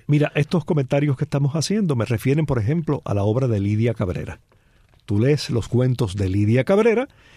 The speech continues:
y es una persona narrándote algo como si estuviera en la sala de su casa. Y, y, y resulta realmente encantador que alguien no se haya tomado el trabajo de parecer interesante, intelectual,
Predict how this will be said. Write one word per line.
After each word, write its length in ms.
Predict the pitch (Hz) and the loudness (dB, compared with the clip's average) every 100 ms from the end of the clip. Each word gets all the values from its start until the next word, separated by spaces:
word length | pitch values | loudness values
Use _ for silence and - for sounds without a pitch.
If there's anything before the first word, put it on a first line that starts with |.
| - - | -12 -2
y 100 | 277 | 0
es 140 | - | 2
una 120 | 240 | 0
persona 400 | 196 160 226 247 | 0 0 0 0
narrándote 680 | 196 170 180 220 208 196 185 | 0 0 0 0 -2 -2 0
algo 360 | 196 208 208 165 | 2 2 0 0
como 180 | 160 147 | 0 0
si 80 | |
estuviera 340 | 143 139 160 190 | -2 0 2 2
en 60 | 170 | 2
la 60 | |
sala 300 | - 151 185 | 0 0 2
de 100 | 160 | 2
su 180 | 127 127 | 0 -2
casa. 540 | - 233 - - 139 - - - - - - _ | -2 -2 -2 -2 -4 -8 -18 -20 -20 -20 -20 _
Y, 220 | 147 160 - | 0 0 0
y, 140 | 196 - | -4 0
y 140 | 170 | 2
resulta 600 | 160 160 147 240 214 202 | 2 2 2 0 0 0
realmente 520 | 180 185 180 180 175 165 | 0 0 2 0 0 0
encantador 920 | 143 127 139 123 110 117 113 127 131 | -2 -2 -2 -2 -2 -2 0 0 -2
que 160 | - 123 | -2 0
alguien 460 | 135 123 127 117 - - - - | 0 0 0 -2 -6 -20 -12 0
no 280 | 120 139 151 | 2 4 2
se 240 | 143 127 | 0 2
haya 300 | 127 127 127 | 2 2 0
tomado 340 | 120 107 110 117 | 0 0 0 0
el 100 | 104 | -2
trabajo 640 | - 110 101 113 95 107 | -4 -2 0 0 -2 -2
de 120 | 98 | -4
parecer 640 | - 95 87 98 101 92 78 _ _ _ _ - 113 | -4 -6 -6 -4 -4 -6 -10 _ _ _ _ -4 -4
interesante, 840 | 101 98 92 - 101 95 92 - | -2 -4 -4 -2 -2 -2 -4 -6
intelectual, 1160 | 101 95 - 95 82 - - 95 104 90 82 | -6 -6 -6 -6 -8 -8 -6 -4 -2 -4 -6